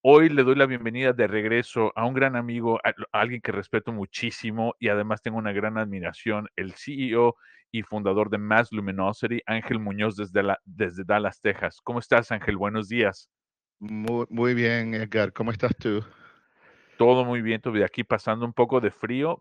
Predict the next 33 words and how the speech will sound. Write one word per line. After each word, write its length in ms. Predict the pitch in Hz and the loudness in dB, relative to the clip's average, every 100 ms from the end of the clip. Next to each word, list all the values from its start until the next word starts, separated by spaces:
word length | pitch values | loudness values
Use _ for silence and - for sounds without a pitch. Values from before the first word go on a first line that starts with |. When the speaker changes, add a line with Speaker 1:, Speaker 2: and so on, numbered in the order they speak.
| - | -2
Speaker 1:
pero 180 | 107 104 | 0 0
bueno, 300 | 104 104 - | -2 -4 -6
con, 180 | 92 | -10
con 140 | - 98 | -10 -6
mucho 180 | 107 120 | -4 -2
Speaker 2:
En 120 | 113 | 2
Speaker 1:
entusiasmo 340 | 127 135 107 | 4 6 4
Speaker 2:
Oregon, 160 | 104 117 | 2 0
Speaker 1:
de 100 | 104 | -4
que 220 | 104 107 | -2 -2
Speaker 2:
en 80 | 117 | 2
Ore-, 240 | 123 120 | 2 2
Speaker 1:
en 80 | - | 0
Speaker 2:
¿cómo 140 | 135 - | 0 4
se 100 | 160 | 6
dice 120 | 135 | 6
Speaker 1:
Oregon. 240 | 123 131 | 4 4
Speaker 2:
Oregon 340 | 147 135 135 131 | 2 0 -2 -4
en 100 | 135 | -6
español? 460 | 135 123 113 135 - | -4 -4 -4 -6 -2
¿Oregon 440 | 120 139 101 95 | 0 0 -4 -8
así 280 | 107 - 160 | -8 -6 -4
o 80 | 123 | -2
Speaker 1:
O-, 40 | 104 104 | 4 4
Speaker 2:
Oregón? 240 | 98 95 | 4 0
Speaker 1:
Oregón, 580 | 107 92 107 117 98 90 - | 0 4 4 4 0 -12 -12
Oregón, 360 | - 95 92 101 | -4 -2 0 0
con, 140 | 104 98 | 2 2
Speaker 2:
Oregón, 260 | 110 107 | 2 2
Speaker 1:
con 140 | 90 92 | -2 -8
acento, 340 | 87 104 - - | -6 -8 -10 -14
Speaker 2:
ok. 40 | _ | _
Speaker 1:
sí. 220 | - | -14